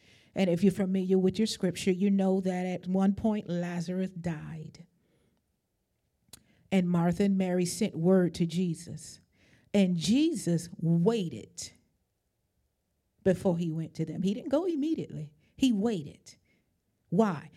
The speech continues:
So that the glory of God may be manifested. And when Jesus arrived, Lazarus had already been in the tomb for four days. But what happened? Jesus raised Lazarus from the dead.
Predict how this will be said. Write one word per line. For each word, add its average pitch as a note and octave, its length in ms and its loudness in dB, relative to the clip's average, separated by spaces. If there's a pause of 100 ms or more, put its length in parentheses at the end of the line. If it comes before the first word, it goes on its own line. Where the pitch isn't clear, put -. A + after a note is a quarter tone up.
So - 220 -2
that D#3 160 -6
the F3+ 120 2
glory F#3 680 2
of E3 160 -6
God E3 480 -6
may F3 160 2
be F3 160 -2
manifested. E3+ 800 -8 (1300)
And G#3 160 2
when G3+ 180 4
Jesus C4 560 2
arrived, E3+ 680 2 (200)
Lazarus G3 560 2
had F#3+ 180 2
already G3 360 2
been G#3 200 2
in F#3 120 2
the E3+ 80 0
tomb F3+ 400 -2
for E3+ 160 -4
four G3 260 2
days. F3+ 680 -6 (720)
But G#3 80 6
what G#3+ 200 4
happened? F#3+ 520 -6 (720)
Jesus F3+ 480 2
raised F3 340 2
Lazarus F3 460 -2
from G3 220 -2
the G3 100 -2
dead. G#3 400 -10